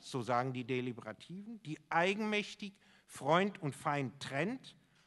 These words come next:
und sich derart in der Tendenz zur gesetz- und rechtlosen Gewalt ermächtigt, zum Terror und zur Diktatur. Dies gilt umso mehr,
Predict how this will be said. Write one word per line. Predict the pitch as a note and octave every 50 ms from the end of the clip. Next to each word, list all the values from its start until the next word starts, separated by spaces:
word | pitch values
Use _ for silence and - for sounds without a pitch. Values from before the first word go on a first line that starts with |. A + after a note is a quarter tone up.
| _ - -
und | F3+ F3 F#3+ E3+
sich | - - E3 D#3 - - -
derart | C#3+ C#3+ D3+ E3+ F#3+ G#3 F#3 - G#3 G#3+ A3 A#3+ B3 - -
in | - E3+ D3+ C3+
der | D3 C3 C3+
Tendenz | C#3+ C#3+ C3 A#2 G#2 B2 B2 C#3 F#3 A3+ A#3 - - - - _ _ _ _
zur | - - - D#3+ C#3+
gesetz- | C3 D3+ B2 C3 D#3 F#3 A3 - - - - - - _ _ -
und | D#3+ D3 C3 C#3
rechtlosen | - C#3 E3 E3+ - - - F3 F3+ F3 E3 D#3+ C#3 D#3+ D#3 D3 - - - - - -
Gewalt | - B2+ G#2 A#2 B2 D3 F3 G3 G3+ -
ermächtigt, | - F3+ F#3+ G3+ G3+ G#3 G#3 - - - - - A3+ A3+ - - - - - _ _ _ - _
zum | - - D#3 C3+ C3+
Terror | - D#3+ D3+ D3+ E3 E3+ E3 D#3
und | D#3+ D3 C3
zur | - - D3+ C#3+ C#3 C3+ - - - - - _ -
Diktatur. | C#3+ C3 - - B2 A#2 - - G#2 E2 D2+ - - _ _ _ _ _ _ _ _ _ _ _ _ _ _ - - - - _ - - - - - - _ _ -
Dies | A#2 C#3 G3+ A#3+ G3+ - -
gilt | A3 G#3 G#3 F#3
umso | - F3+ E3 E3 C#3 A#2 C#3 B2+
mehr, | B2 A#2+ B2+ F3 B3 C#4 C4+ F#3 A2 F#2